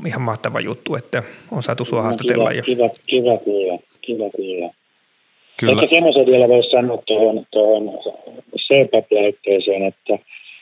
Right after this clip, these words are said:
Speaker 2: että, ö, satunnaisesti käy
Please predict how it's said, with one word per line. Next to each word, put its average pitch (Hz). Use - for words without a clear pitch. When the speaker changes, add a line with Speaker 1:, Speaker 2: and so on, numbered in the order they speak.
Speaker 2:
että, 101
ö, 98
satunnaisesti 110
käy 104